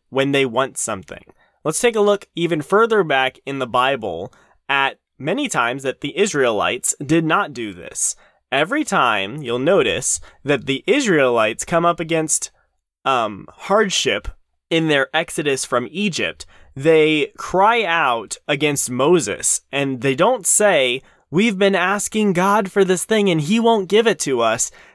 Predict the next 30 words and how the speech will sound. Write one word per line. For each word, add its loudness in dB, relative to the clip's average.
They 2
say, 2
"We 2
should -2
go 4
back 2
to -6
Egypt. -2
We're 4
gonna 4
die." 2
It's 2
clear 2
that -2
they 2
never 2
asked 0
God 0
in -8
the -2
first -2
place. -8
So 0
I 2
like 2
to -2
think, -2
or 2
I, 0
I've, -6